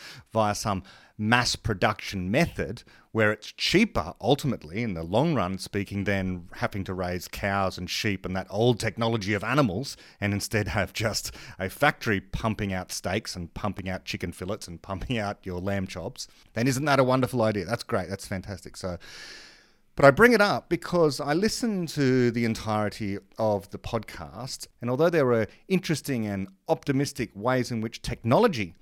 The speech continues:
might be used in order to solve this problem, it was interesting that the speakers seemed at times to regret the fact that it came down to a technological solution,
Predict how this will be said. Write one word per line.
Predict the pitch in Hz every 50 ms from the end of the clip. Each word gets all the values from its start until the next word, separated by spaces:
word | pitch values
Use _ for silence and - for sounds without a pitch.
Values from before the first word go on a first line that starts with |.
| _ _ - - - -
might | 101 101 110 123 123 127 123 - - -
be | - 117
used | 107 101 107 139 139 123 110 107 104 - - 127
in | 113
order | 113 107 110 107
to | - 117 104
solve | - - 107 101 202 -
this | - -
problem, | - - 143 - 127 135
it |
was | 147 151 -
interesting | 214 233 - - - 240 208 180
that | 170 - -
the | 123
speakers | - - - - - - 196 208 196 - - 120 104 104 - - - - - - - - - - -
seemed | - - - - - 208 220 220 226 220 208 190
at | 180 -
times | - - - 156 156 156 156 -
to | - 160
regret | 135 139 135 120 107 104 107 135 202 226 - -
the | 139 131
fact | - - - - - 110 123 - _ - - - - _ _ _ _ _ _ -
that | 139 127
it | 117 -
came | - - 151 143 135 117
down | 120 120 123 123
to | 120 - - 113
a | 98
technological | - - 127 - 110 104 98 104 101 90 104 - 90 90
solution, | - - 92 87 90 95 101 - - - 65